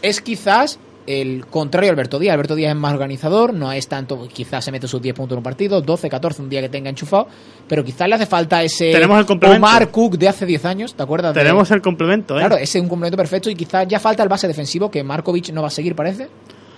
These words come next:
Speaker 2: De Markovic todavía no se sabe nada, pero se espera, se espera que no.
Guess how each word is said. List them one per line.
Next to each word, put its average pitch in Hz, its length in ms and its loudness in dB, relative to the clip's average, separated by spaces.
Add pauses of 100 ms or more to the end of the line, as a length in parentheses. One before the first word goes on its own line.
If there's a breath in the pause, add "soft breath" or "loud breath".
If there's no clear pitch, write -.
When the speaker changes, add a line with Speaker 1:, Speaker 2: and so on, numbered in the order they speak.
(280 loud breath)
Speaker 2:
De 170 100 6
Markovic 190 460 2
todavía 180 240 4
no 175 120 2
se 170 40 0
sabe 165 180 2
nada, 196 220 4
pero 175 160 -2
se 160 60 -6
espera, 143 760 -2
se - 120 -8
espera 156 220 -4
que 135 80 -6
no. 123 120 -10